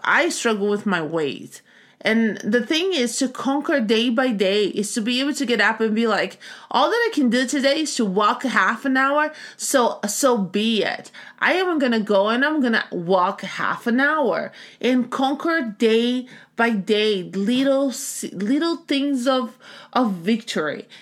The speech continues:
So to get to the point that you feel like you're actually becoming athlete, you actually going after, you see your body changing, you see the weight dropping off, it will come. The third thing that I wanna say is,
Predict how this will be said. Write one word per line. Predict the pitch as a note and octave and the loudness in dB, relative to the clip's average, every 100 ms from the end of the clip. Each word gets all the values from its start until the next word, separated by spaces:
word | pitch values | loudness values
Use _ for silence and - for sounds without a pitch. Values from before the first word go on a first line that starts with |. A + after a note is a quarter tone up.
| - | -16
So | - - C4+ C4 | -6 2 2 4
to | C4+ G#3 | 2 -2
get | F3+ A#3+ C#4 - | -2 0 0 0
to | E4+ | -2
the | C#4+ | -2
point | - A#3+ A3 A3 A3 - - - | 0 0 2 0 -4 -12 -20 -6
that | E3+ F#3 | -2 -2
you | A3 | -2
feel | G#3+ G3+ A#3 F#3+ | -4 -2 0 0
like | D3+ C#3+ - | 0 -2 -4
you're | G#3 F#3+ - F3 | -2 -2 -2 -4
actually | G#3+ - - G#3 | -4 -4 -2 0
becoming | G3+ G3 G#3+ G3 - | -2 -4 -4 -4 -2
athlete, | D#3 - F#3+ F3 D3+ - - - | -2 -4 -6 -6 -6 -10 -18 -6
you | F#3+ | -2
actually | A#3+ A#3 - B3+ A3 | 0 0 0 0 2
going | G#3 G#3 F3+ | 2 2 0
after, | E3 F#3 F#3 - D#3+ D#3 - - | -2 -2 -4 -6 -6 -8 -14 -4
you | G#3 A#3+ | 0 0
see | A#3 - B3 B3+ | -2 -2 0 2
your | A#3 | 2
body | G#3 G3+ F#3 F#3+ | 2 2 2 -2
changing, | - F#3 F#3 E3 D3 F#3 | -2 0 -2 -4 -4 -2
you | B3 | -2
see | B3 C4 C4 | -2 -2 0
the | A3+ | 2
weight | G3+ F#3+ F3 | 2 -2 -2
dropping | F#3 F3 E3+ F3+ E3+ | -2 0 -2 -4 -2
off, | D#3 - - - | -4 -8 -20 -6
it | F#3+ | -2
will | G3 G#3+ | 0 0
come. | G#3+ F#3 D3+ - - _ - - - | 0 0 0 -6 -16 _ -20 -20 -4
The | G3 | -2
third | A#3 C#4 C#4 | 2 2 2
thing | C#4+ C4 | 0 2
that | B3+ | 2
I | B3 | 2
wanna | A#3+ | 0
say | A#3 B3+ A#3 | 0 0 0
is, | A3 G3+ E3 - | 2 0 0 -2